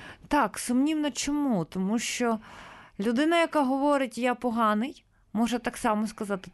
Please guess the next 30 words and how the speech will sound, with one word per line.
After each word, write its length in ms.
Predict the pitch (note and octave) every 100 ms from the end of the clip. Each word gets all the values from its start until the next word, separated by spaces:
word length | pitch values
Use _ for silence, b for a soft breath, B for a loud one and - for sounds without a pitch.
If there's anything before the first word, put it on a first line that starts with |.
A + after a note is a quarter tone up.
| -
«Ти 160 | C4
поганий». 580 | - E3+ D3+ - - - - -
Тобто 340 | F#3 - F#3+
для 200 | F3+ G3+
неї 420 | G3+ A3+ A3 G#3 -
люди 480 | A#3+ C4 B3 E3 - _
погані. 600 | E3 E3 E3+ D#3+ D3 D#3 B B B
Людина, 360 | F3 G3 A#3 A#3
яка 180 | A3 A3
говорить: 560 | F#3+ G#3 G#3+ F#3 - -
«Я 260 | F#3 F3+
зробила 460 | D#3+ F3 E3+ F3 E3
погані 440 | - F#3 G#3+ A#3
речі», 300 | C4+ E4 - -
або 220 | A3 G#3
«Ти 180 | G#3+ G#3+
зробив 380 | G3 G3 G3+ G#3
погані 420 | A3 G#3+ A3 A3
речі», 360 | G#3+ G#3 G#3 B B B -
розрізняє 880 | G#3 A3 A#3 B3+ A3+ B3 F3+ D#3+ - -
людей 540 | G#3 F#3 B3 D4+ F#4
та 60 | B3
їхні 380 | G#3 A3 A#3+ A#3+
вади. 400 | A3+ F3+ D3+ D#3 -
Адже 300 | F#3 F3 G3+
ми 320 | G3+ G#3+ A3+ - -
боремося 800 | E3+ F#3+ F3+ F3 F#3+ G3 - A3 -
не 140 | G#3
проти 340 | - E4 D#4+ A3
людей. 460 | G3 F#3 - -